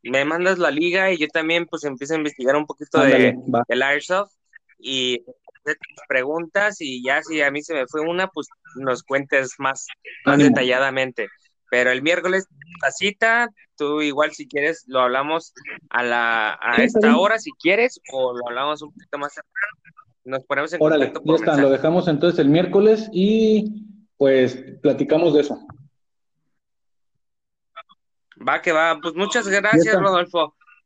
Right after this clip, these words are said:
Speaker 1: Y a toda nuestra, nuestra audiencia, pues, muchas gracias por, por escucharnos. También no crean que todo es color de rosas, a veces las personas escogemos carreras que no nos gusta,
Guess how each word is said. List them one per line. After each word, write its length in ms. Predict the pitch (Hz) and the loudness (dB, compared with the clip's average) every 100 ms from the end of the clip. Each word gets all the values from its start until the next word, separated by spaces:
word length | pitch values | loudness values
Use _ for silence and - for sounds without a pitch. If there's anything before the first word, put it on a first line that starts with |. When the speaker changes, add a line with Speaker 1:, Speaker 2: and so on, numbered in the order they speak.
| - | -6
Speaker 1:
Y 420 | 151 156 156 151 | 0 2 4 4
a 220 | 147 143 | 2 -2
toda 200 | - 196 | -4 -8
nuestra, 320 | 196 _ - - - _ - | -8 _ -20 -20 -20 _ -14
nuestra 300 | 143 135 147 | -12 -4 -4
audiencia, 560 | 151 175 180 175 180 175 | -2 -4 -4 -2 -4 -4
pues, 100 | 147 | -10
muchas 220 | 151 160 | -6 -4
gracias 300 | 151 147 151 | -2 -4 -10
por, 460 | - 135 127 123 113 - - | -6 0 2 2 -2 -12 -14
por 120 | 123 | -10
escucharnos. 800 | 123 127 127 160 156 147 160 165 - - - - - - | -10 -12 -16 -4 -4 -2 -2 -4 -8 -20 -20 -20 -12 -8
También 560 | 123 131 139 139 139 - - - - - - | -6 -2 -2 -4 -8 -16 -20 -20 -16 -16 -8
no 220 | 143 143 | -2 -2
crean 400 | - 147 151 156 _ | 0 -2 -2 -4 _
que 220 | 143 127 123 | -6 -6 -4
todo 260 | 131 131 135 | -4 -2 -2
es 100 | 127 | -4
color 300 | - 127 127 | 0 2 2
de 100 | 131 | 0
rosas, 540 | 131 139 143 143 135 | 2 2 2 -2 -4
a 80 | 131 | -6
veces 320 | 117 - 127 127 | -12 -14 -14 -6
las 180 | 117 | -6
personas 500 | - 110 120 127 127 | -6 -10 -4 -4 -4
escogemos 580 | - _ - - 120 127 | -12 _ -20 -14 -12 -10
carreras 500 | - 110 117 123 123 | -10 -4 -2 -2 -4
que 120 | - | -12
no 100 | 101 | -10
nos 200 | 131 139 | -4 -4
gusta, 440 | 127 156 156 185 | -2 -6 -2 -4